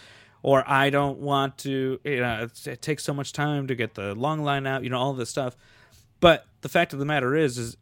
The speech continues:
if you have all of this structure in place, your training will go by much further and much faster because you're not allowing the dog to do a, a ton of really stupid stuff.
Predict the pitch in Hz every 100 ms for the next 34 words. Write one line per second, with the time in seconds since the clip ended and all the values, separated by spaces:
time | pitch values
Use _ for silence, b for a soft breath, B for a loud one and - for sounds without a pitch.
0 | - 131 - 117 127 147 151 123 131 139
1 | 131 120 - 131 139 120 123 117 - 135
2 | - 127 98 110 - 110 107 107 - 123
3 | 107 - - 120 127 120 110 107 104 117
4 | 110 107 - 113 110 101 98 _ 113 123
5 | - - 135 131 135 127 117 104 - -
6 | 120 117 - 98 95 b b b b -
7 | - 113 - - 127 127 123 120 123 -
8 | 104 101 90 92 95 92 90 - 123 107
9 | 95 101 110 - 110 95 98 110 95 -
10 | - 92 90 - 90 - -